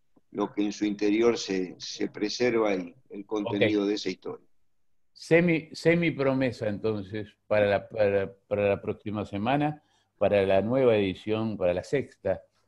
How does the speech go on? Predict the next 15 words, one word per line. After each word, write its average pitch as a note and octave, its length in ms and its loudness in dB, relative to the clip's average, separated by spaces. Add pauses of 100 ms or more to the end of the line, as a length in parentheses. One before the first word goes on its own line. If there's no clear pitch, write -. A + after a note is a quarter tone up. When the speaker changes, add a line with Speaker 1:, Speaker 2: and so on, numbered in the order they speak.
Speaker 2:
de F#2+ 120 -4
Portal F#2 420 -4
de F#2 60 -2
América F2+ 440 -2
Radio. D#2 480 -6 (680)
Ramón, D3+ 600 2
te D#3+ 120 -2
veo F#3+ 200 2
sonriente, F3+ 760 -2
te C#3+ 140 -4
veo D#3 240 -2
con C3 180 -4
ganas D3 420 0
de, A2 640 -4
de A2 800 -6